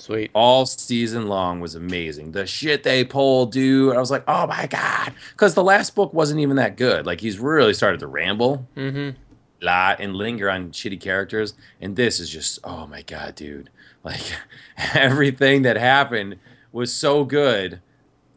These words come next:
Speaker 2: even without the season finale. I would have said that was a good season. And then the season finale in one hour. Actually, no, this was an hour and, like, twenty minutes. It was a, in an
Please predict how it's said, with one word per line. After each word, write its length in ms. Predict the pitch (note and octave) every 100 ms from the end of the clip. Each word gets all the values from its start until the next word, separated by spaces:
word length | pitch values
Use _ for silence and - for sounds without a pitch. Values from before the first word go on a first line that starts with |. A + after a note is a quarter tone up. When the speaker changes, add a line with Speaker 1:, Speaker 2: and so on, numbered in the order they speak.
| _
Speaker 2:
even 320 | D3 E3+ D#3+ D3
without 400 | C3 A#2+ D3+ C3+
the 60 |
season 380 | A2 C3 G#2+ G#2+
finale. 480 | - G2+ F2+ D#2 D#2 _ _ D#2 D#2 G2+
I 20 |
would 120 | A2+
have 80 | G#2+
said 240 | A#2 F2+
that 120 | G#2+ G2+
was 120 | F#2+
a 20 |
good 140 | F#2
season. 260 | E2 E2+ D#2+
And 120 | G#2
then 80 | C3
the 60 | C#3
season 340 | E3+ F3 F3+
finale 500 | D#3+ E3+ D#3+ A#2+ A2+ - -
in 200 | C3+ D#3+
one 320 | F3+ G3 G3 -
hour. 580 | F3 F#3+ D#3+ G#2+ D#2 -
Actually, 260 | A2+ A#2 B2
no, 120 | G2+
this 200 | A2+ A#2
was 160 | A#2 G2+
an 180 | G2+
hour 180 | G2+ G2+
and, 120 | G2
like, 160 | F2+ E2
twenty 280 | - G2 F2+
minutes. 320 | E2+ C#2+ -
It 40 |
was 100 | G2
a, 100 | G2+
in 120 | D#2
an 120 | F#2+